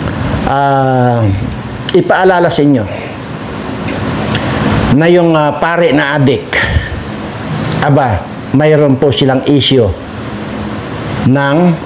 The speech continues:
tusok-tusukan. Yan po ang ating itatapik sa mga susunod na araw.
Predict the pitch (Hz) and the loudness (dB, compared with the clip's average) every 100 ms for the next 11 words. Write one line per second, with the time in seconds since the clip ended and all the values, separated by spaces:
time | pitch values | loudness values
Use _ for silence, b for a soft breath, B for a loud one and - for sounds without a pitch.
0 | - - - - - - - - - - | -12 -12 -12 -12 -12 -12 -10 -10 -10 -8
1 | - - - - - - - - - - | -6 -6 -6 -4 -4 -2 -2 0 0 0
2 | - 160 175 - - 120 - 92 95 87 | 2 2 2 0 0 0 0 0 -2 -2
3 | - - - - - - 139 151 127 - | -2 -2 -6 -8 -2 2 4 4 2 2
4 | 135 127 107 120 - 113 113 107 - B | 2 2 0 -2 0 2 2 -2 -6 B
5 | B 170 156 127 120 160 220 - 117 117 | B 2 2 0 -2 -2 0 0 2 2
6 | 110 123 117 107 95 90 90 85 | 2 0 2 2 2 2 0 0